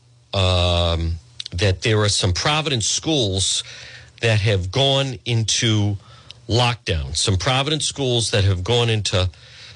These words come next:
lockdown. And I wanna just, I, I am getting the, uh, information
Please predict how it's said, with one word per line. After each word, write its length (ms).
lockdown. 840
And 120
I 60
wanna 240
just, 500
I, 240
I 140
am 260
getting 380
the, 240
uh, 240
information 1000